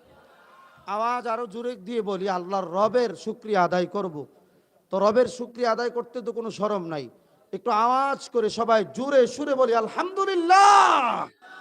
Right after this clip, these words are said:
কয়েক মিনিট আমি আপনাদের সামনে কথা বলবো। সুদূর ঢাকা থেকে এসেছি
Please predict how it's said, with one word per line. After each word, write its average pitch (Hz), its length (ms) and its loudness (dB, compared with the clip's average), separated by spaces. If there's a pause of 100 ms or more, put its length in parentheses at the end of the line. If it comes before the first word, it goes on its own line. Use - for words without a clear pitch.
(560)
কয়েক 277 300 6
মিনিট 262 300 -8
আমি 233 160 -4
আপনাদের 214 420 -2
সামনে 202 400 -8
কথা 196 240 -2
বলবো। 196 420 -6 (680)
সুদূর 196 240 -6
ঢাকা 202 300 0
থেকে 220 260 -2
এসেছি 208 540 -6